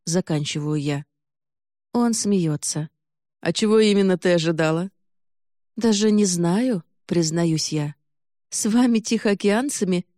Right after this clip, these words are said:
никогда ничего точно не представишь. Вы такие таинственные». «Я почти ожидала, что ваши праздники подразумевают ритуальные жертвоприношения животных и всяческие тёмные заклинания». «А даже если так, что с того?» отвечает он.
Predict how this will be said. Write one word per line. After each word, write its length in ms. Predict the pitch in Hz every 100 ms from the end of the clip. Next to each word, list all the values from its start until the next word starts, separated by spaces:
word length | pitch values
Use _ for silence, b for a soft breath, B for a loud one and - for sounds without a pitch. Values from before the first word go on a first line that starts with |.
| _
никогда 480 | 285 302 277 214 190
ничего 340 | 175 - 185 180
точно 360 | 226 226 220
не 120 | 196
представишь. 760 | 185 180 - - 160 156 - - _ _
Вы 100 | 202
такие 280 | 196 196 185
таинственные». 840 | 170 165 175 196 - 240 165 151 - _ _ _ _ _ _
«Я 260 | 214 226 240
почти 440 | 247 - - 226
ожидала, 440 | 233 196 180 220
что 240 | 220 - 175
ваши 260 | 175 -
праздники 540 | 185 180 185 190 180 170
подразумевают 840 | - 160 165 160 170 165 180 175
ритуальные 560 | 156 170 160 175 170 165
жертвоприношения 840 | 165 156 156 165 165 - 180 170
животных 580 | 151 151 180 - 160 -
и 180 | 160 156
всяческие 580 | - 175 170 - 175
тёмные 360 | 170 180 175 180
заклинания». 680 | 175 - 214 170 131 127 127 - _ _ _ _ _ _
«А 240 | 165 175 156
даже 320 | 160 156 156
если 300 | 156 - 156
так, 420 | - 143 175 -
что 240 | - -
с 100 | 156
того?» 380 | - 147 139 165 - _ _
отвечает 640 | - - 170 - 165 156
он. 220 | 160 156